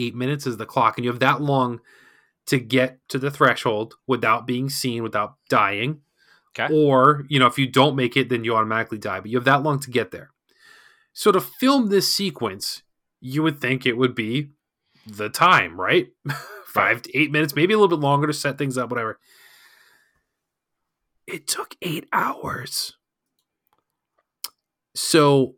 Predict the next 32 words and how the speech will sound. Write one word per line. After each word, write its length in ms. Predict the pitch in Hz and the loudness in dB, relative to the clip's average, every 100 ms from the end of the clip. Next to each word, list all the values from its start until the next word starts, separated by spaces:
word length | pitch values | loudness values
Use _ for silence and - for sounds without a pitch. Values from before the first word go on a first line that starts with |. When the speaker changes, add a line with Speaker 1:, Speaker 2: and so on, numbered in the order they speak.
| _ | _
Speaker 2:
What? 920 | - 90 135 190 240 269 254 - - 147 | -14 -6 -2 0 2 2 0 -2 -8 -4
Speaker 1:
whatever 460 | 131 156 180 208 220 | 4 8 8 8 4
technology 840 | - 175 160 156 156 165 139 147 | 4 0 0 -4 0 0 2 -2
they 140 | 131 | 2
used 840 | 131 123 123 180 190 120 110 113 - | 2 0 -4 0 2 2 0 -4 -6
to 80 | 127 | -6
detect 460 | 117 113 139 135 | -6 0 0 0
whether 260 | 127 131 135 | 0 2 4
or 40 | |
not 200 | 131 127 | 2 0
people 380 | - 143 135 123 | -2 -4 -2 -4
were 160 | 123 117 | -2 -4
moving 680 | 113 156 156 107 98 131 - _ _ _ _ | 0 2 2 0 -2 -8 -12 _ _ _ _
apparently 580 | - 123 - 156 170 170 | -14 -10 -4 0 2 0
takes 340 | 156 165 147 156 | -2 -4 -2 0
a 60 | |
long 480 | 143 131 131 127 127 | 0 2 2 2 0
time. 600 | - - 120 110 90 - _ _ _ _ _ _ | -4 -4 0 -2 -4 -14 _ _ _ _ _ _
Speaker 2:
Oh. 180 | 82 73 - _ _ _ _ _ _ _ | -18 -18 -20 _ _ _ _ _ _ _
Speaker 1:
So 260 | - - 147 | 2 4 6
while 260 | 131 135 | 6 4
watching 440 | 131 165 240 240 170 | 2 0 0 2 0
the 100 | 135 | 0
show, 500 | - 123 104 104 117 | 0 0 0 -4 0
there 80 | 143 | 2
was 140 | 139 | 2
one 300 | 123 139 185 | 0 -6 -6
person 540 | - 165 151 143 139 123 | 0 2 2 0 -4 -4
who 160 | 131 | -4
made 280 | 127 131 143 | -2 0 0
it 100 | 143 | 0
across 800 | 139 135 - 123 107 107 - - | -2 -4 -4 -2 -2 -6 -10 -12